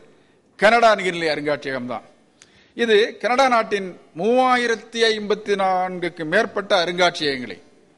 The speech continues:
மூவாயிரத்தி ஐம்பத்தி நான்கு, மூவாயிரத்தி ஐம்பத்தி நான்குக்கு மேற்பட்ட அருங்காட்சியகங்களை ஒருங்கிணைத்து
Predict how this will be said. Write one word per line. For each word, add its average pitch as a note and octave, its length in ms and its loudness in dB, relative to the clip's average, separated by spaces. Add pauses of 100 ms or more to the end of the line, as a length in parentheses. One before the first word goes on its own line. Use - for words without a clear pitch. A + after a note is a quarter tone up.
(320)
மூவாயிரத்தி F3 880 0 (540)
ஐம்பத்தி A3 540 0 (100)
நான்கு, G#3 320 4 (960)
மூவாயிரத்தி B3+ 680 0
ஐம்பத்தி G3+ 340 -4
நான்குக்கு E3 460 -4
மேற்பட்ட A#3 400 0
அருங்காட்சியகங்களை D#3 600 -4 (120)
ஒருங்கிணைத்து D3+ 540 -4